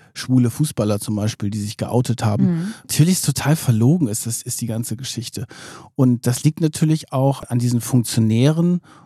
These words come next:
Speaker 1: Und ich find's halt sehr schade, weil der Fußball ist natürlich faszinierend und ich bin ja bis heute Fußballfan. Und diese Funktionäre, die werden diesen Sport auch nicht kaputt machen. Das ist auch klar. Die Begeisterung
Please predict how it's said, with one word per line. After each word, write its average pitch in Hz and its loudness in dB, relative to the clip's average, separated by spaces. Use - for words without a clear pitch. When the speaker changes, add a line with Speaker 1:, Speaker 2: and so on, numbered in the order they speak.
Speaker 1:
Und 139 4
ich 147 -2
find's 208 4
halt 190 2
sehr 160 2
schade, 143 0
weil 127 0
der 127 -2
Fußball 143 -2
ist 135 -4
natürlich 127 -2
faszinierend 117 -2
und 113 -8
ich 117 -10
bin 131 0
ja 120 0
bis 123 -4
heute 135 2
Fußballfan. 123 -2
Und 131 0
diese 139 0
Funktionäre, 143 2
die 131 0
werden 160 6
diesen 165 4
Sport 147 4
auch 139 2
nicht 139 2
kaputt - -4
machen. 113 -10
Das 127 -4
ist 143 -4
auch 127 -6
klar. 92 -10
Die 139 -4
Begeisterung 151 2